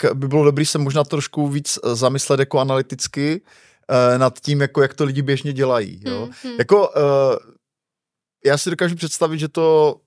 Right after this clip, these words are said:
Speaker 1: je hodně individuální,
Speaker 2: Určitě.
Speaker 1: jo, je
Speaker 2: Mhm.
Speaker 1: to dané i profesně, ještě jsme se zmínili o tom, že,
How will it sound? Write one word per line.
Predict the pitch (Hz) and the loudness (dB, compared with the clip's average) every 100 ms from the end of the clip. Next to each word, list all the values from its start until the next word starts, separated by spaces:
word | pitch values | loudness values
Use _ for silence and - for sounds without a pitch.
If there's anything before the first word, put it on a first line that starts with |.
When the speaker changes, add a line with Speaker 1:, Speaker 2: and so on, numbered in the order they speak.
| _ _ _ _ _ - | _ _ _ _ _ -4
Speaker 1:
je | 143 | 0
hodně | 143 135 139 135 | 0 0 -2 -2
individuální, | 131 131 135 131 131 135 143 147 | -4 -2 2 2 0 -4 -6 -6
Speaker 2:
Určitě. | 156 104 120 | -8 -6 0
Speaker 1:
jo, | 127 143 | 2 2
je | 117 | 2
Speaker 2:
Mhm. | 127 | 0
Speaker 1:
to | 143 135 | 0 0
dané | 120 131 131 127 135 | -4 -6 0 0 0
i | 135 | -4
profesně, | 117 110 123 - 147 | -4 -6 -6 -4 0
ještě | 151 143 139 - | 2 2 -2 -6
jsme | 123 123 | -8 -6
se | - | -6
zmínili | 123 123 127 127 | -6 -6 -2 -2
o | 107 | 0
tom, | 123 120 | -4 -4
že, | 120 123 | 0 0